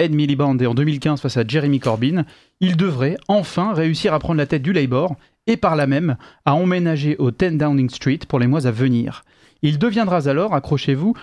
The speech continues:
le septième Premier ministre britannique en une décennie, sept gouvernements en dix ans.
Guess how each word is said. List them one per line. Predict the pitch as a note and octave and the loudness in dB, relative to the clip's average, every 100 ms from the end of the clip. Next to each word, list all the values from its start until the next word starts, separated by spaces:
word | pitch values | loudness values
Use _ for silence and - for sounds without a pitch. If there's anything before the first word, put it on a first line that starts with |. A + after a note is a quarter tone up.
| - | -4
le | D3 | -2
septième | C#3 - - - G#3+ E3+ | 0 0 -2 0 -2 -2
Premier | - F#3 E3+ | -2 0 2
ministre | F3 F3 - C3 | 2 0 -2 -4
britannique | C3+ D#3+ A3+ F3+ G#3+ A#3+ | 0 -2 0 0 0 0
en | D#3 D#3 | -2 2
une | B3+ A3 | 2 2
décennie, | G3 - C#3 B2+ | 0 0 0 0
sept | - C4 F#3+ | 0 0 0
gouvernements | F#3 F3 E3 E3+ B3+ F#3 | 0 0 0 0 0 0
en | |
dix | E3 A#3 F#3 | 2 0 0
ans. | C#3 | -4